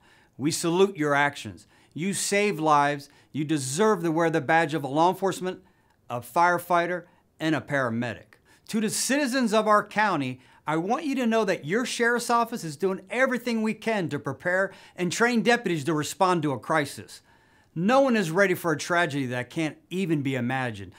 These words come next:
like the one in Las Vegas. But through constant education and training, we can all be prepared as much as possible to save lives. Deputies each year are trained on how to take every precaution possible to prevent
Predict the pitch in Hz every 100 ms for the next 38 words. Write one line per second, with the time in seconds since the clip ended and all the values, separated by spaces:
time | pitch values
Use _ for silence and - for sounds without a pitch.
0 | - - 147 147 139 151 160 147 123 123
1 | 110 110 131 98 - - _ - - 190
2 | 190 190 202 220 262 269 285 - 226 220
3 | 220 214 214 190 170 - 196 180 143 127
4 | - - - 156 233 226 254 269 247 233
5 | 220 233 226 170 139 156 202 208 - -
6 | 240 170 143 139 110 - 139 - 165 135
7 | 143 113 90 - - _ _ _ _ 247
8 | 262 285 240 - - 262 247 - 214 233
9 | 180 143 147 - 202 196 160 151 143 170
10 | 190 185 - 180 - 196 226 240 226 220
11 | 214 208 180 - 208 208 190 214 214 -
12 | - 175 143 143 180 233 294